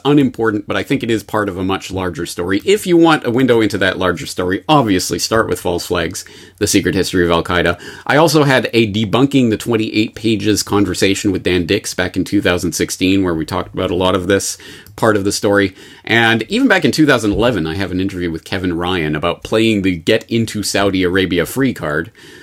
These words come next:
um, which is essentially part of what this is about, is at any time they can come out and say, "Actually, nine eleven was Saudi, and now we have the right to go in there," which is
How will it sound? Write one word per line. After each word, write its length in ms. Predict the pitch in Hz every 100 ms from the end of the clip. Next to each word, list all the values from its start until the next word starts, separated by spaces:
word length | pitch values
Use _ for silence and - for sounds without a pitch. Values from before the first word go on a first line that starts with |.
| - -
um, 300 | 85 80 78
which 260 | 104 98
is 360 | 98 90 85 - - -
essentially 540 | - 156 131 120 107 98
part 420 | - 127 120 -
of 200 | 95 87
what 200 | 95 -
this 200 | 87 95
is 140 | 82
about, 360 | 87 90 80 80
is 300 | 82 - - - -
at 160 | 104 110
any 240 | 127 127
time 300 | 139 123 101
they 120 | 110
can 160 | 110 101
come 180 | 131 117
out 160 | 107
and 100 | 95
say, 240 | 98 101 -
"Actually, 720 | 233 311 - 160 156 180 202
nine 300 | 151 262 233
eleven 340 | 214 254 262
was 180 | 254 -
Saudi, 680 | - 277 311 196 127 104 104
and 300 | 123 131 123
now 380 | 170 123 139
we 220 | 175 160 151
have 200 | 147 151
the 80 |
right 200 | 160 165
to 60 | 165
go 160 | 175 180
in 100 | 185
there," 160 | 98 - -
which 220 | - 107 120
is 280 | 104 -